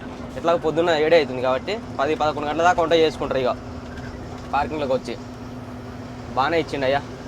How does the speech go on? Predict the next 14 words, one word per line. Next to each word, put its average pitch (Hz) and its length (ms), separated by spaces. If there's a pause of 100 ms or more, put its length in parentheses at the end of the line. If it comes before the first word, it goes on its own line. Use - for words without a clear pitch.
(920)
మళ్ళీ 139 180
మనకు 135 200
దొరికితే 143 340
దొరకవు 151 300
అనుకున్నాం 135 320
కానీ 139 120
కూరగాయలు 156 320
తీసుకునేది 143 360
కూడా 147 100
లేదు, 127 140
అన్నీ 151 140
ఉన్నాయి 151 200
సామాన్లు 151 340
అయితే. 123 220